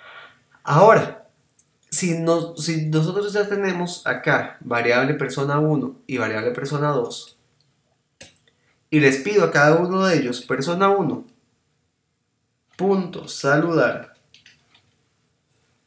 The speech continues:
vean que lo que nos va a devolver, perdón, no puse el uno, ajá, persona uno, punto saludar, "Hola, mi nombre es Estefano", porque le estoy pidiendo por medio del dis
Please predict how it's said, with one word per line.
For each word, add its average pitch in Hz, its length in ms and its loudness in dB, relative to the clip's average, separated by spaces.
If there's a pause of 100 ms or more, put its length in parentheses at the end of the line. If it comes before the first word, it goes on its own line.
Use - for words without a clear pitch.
(600)
vean 123 280 2
que 160 80 0
lo 156 140 2
que 165 80 -2
nos 156 240 0
va 147 80 2
a 147 40 4
devolver, 160 600 2 (100)
perdón, 113 280 -14 (140)
no 113 160 -14
puse 113 260 -14
el 110 80 -8
uno, 143 260 -6 (160)
ajá, 120 340 -12 (440)
persona 131 340 -2
uno, 165 240 0
punto 139 240 -4
saludar, 175 640 -4 (520)
"Hola, 165 520 2 (100)
mi 139 200 0
nombre 151 480 4
es - 340 -8 (180)
Estefano", 120 720 -2 (460)
porque 156 360 6
le 139 80 2
estoy 147 220 0
pidiendo 175 480 -2
por 117 180 -4
medio 147 320 2
del 180 200 -2
dis 147 440 0